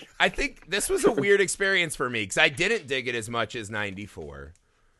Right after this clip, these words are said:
I didn't love the cast. I thought it was a really fucking mean-spirited movie. But again, it's just there, there's so much more going on in this movie than I feel like the material even deserved,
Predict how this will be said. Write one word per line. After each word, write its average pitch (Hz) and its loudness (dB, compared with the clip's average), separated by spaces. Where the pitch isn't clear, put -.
I 127 0
didn't 170 -2
love 139 2
the 147 -8
cast. 117 2
I 113 -2
thought 143 -2
it 190 -4
was 151 -6
a 127 -10
really 127 -6
fucking 120 -6
mean-spirited 110 -4
movie. 101 -8
But 170 4
again, 170 -2
it's 147 -2
just 180 -4
there, 170 0
there's 151 0
so 180 0
much 208 -4
more 139 2
going 123 0
on 113 2
in 139 -4
this 143 -6
movie 147 -6
than 127 0
I 120 2
feel 139 -2
like 117 2
the 113 -8
material 127 0
even 120 -6
deserved, 104 -6